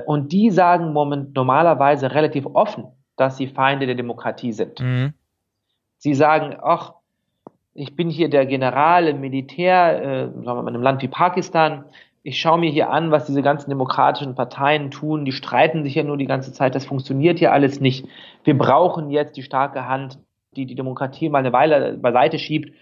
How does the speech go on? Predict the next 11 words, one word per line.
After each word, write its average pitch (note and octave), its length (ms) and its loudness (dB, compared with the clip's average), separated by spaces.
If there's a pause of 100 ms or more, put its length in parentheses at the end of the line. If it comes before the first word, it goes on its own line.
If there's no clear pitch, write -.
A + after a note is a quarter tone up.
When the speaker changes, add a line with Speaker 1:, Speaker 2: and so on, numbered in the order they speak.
(140)
Speaker 1:
und C3+ 120 -6
hier C#3+ 100 2
ein - 20 -2
bisschen C3+ 180 -4
Ordnung A#2+ 300 2
schafft.“ - 300 -20 (160)
Das B2 140 -6
ist C#3 120 -10
normalerweise D#3+ 580 2
relativ G3 520 0
offen, - 320 -4